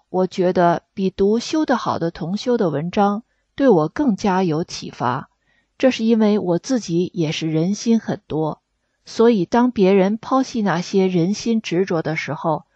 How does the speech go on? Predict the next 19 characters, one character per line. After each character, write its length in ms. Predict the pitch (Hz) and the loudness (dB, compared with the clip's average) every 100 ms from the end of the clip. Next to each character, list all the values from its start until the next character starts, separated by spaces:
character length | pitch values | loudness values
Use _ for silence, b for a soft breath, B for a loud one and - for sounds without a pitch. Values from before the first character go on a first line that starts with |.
| _ _ | _ _
我 160 | - 175 | 0 0
觉 240 | - 180 | 2 0
得 180 | 180 - | 2 0
很 240 | - 190 214 | 0 0 2
有 180 | 185 | 0
同 320 | - - 165 208 | -4 -10 -8 -6
感， 280 | 160 - - _ _ | -6 -6 -14 _ _
借 200 | - 294 | 0 0
鉴 260 | 269 220 180 | 4 2 2
作 180 | 202 170 | 0 0
用 260 | 170 139 | 0 -2
很 280 | 156 - - - | -6 -8 -6 -4
大。 260 | 143 - _ _ _ _ _ - | -4 -6 _ _ _ _ _ 0
我 140 | 208 | 4
由 200 | 214 233 | 6 4
此 160 | - 269 | 2 0
感 240 | 220 151 | 0 0
觉 180 | 143 165 | 0 0
到， 320 | 190 170 - | 2 2 0